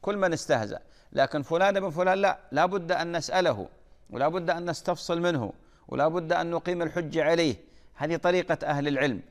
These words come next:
فأنت يا أخي الفاضل مهمتك أنك تبين له، تقول له: "يا فلان، يا صديقي، يا الحبيب"، قل له: "هذا ما يجوز وحرام، وأنا سألت أهل العلم وقالوا لي هذا أمر غاية في الخطورة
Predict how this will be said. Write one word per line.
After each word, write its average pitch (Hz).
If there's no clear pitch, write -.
فأنت 175
يا 170
أخي 156
الفاضل 147
مهمتك 151
أنك 151
تبين 160
له، 151
تقول 147
له: 139
"يا 160
فلان، 160
يا 139
صديقي، 156
يا 131
الحبيب"، 156
قل 135
له: 135
"هذا 139
ما 165
يجوز 190
وحرام، 170
وأنا 135
سألت 151
أهل 147
العلم 175
وقالوا 151
لي 156
هذا 156
أمر 165
غاية 180
في -
الخطورة 175